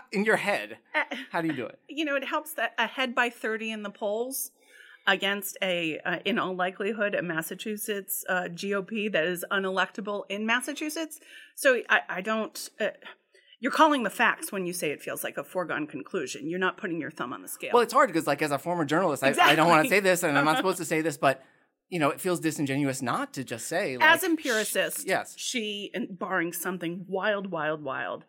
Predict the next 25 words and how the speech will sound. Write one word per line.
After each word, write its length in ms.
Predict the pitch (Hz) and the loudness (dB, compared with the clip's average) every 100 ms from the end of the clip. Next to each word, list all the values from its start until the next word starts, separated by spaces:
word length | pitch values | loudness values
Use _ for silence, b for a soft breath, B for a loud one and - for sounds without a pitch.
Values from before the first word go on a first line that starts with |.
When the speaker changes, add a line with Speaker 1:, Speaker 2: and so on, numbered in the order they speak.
| _ - | _ -10
Speaker 2:
she 240 | - 208 | -6 -4
is 100 | 165 190 | -4 -6
going 200 | 139 139 | -8 -8
to 60 | 185 | -10
be 120 | 143 | -12
the 100 | 110 | -12
governor. 360 | - - - _ - | -16 -18 -20 _ -2
Speaker 1:
Yeah, 180 | 131 - | -2 2
and 120 | 156 | 2
that's, 200 | 233 294 - _ | 4 2 -6 _
like, 160 | - - | -14 -12
it's, 120 | - 494 - _ - | -12 -12 -14 _ -2
it's 120 | 269 | 2
not 160 | 277 | 4
how 140 | 247 262 | 4 2
it's 80 | 262 | 2
supposed 180 | 240 | -2
to 60 | 226 | 0
look 180 | 247 - | 0 0
in 100 | 160 | 2
August. 360 | 107 - - | 0 -2 -2
I 20 | 151 | 4
mean, 160 | 165 | 6
like, 240 | 165 139 147 | 6 2 0
uh, 240 | 123 | -2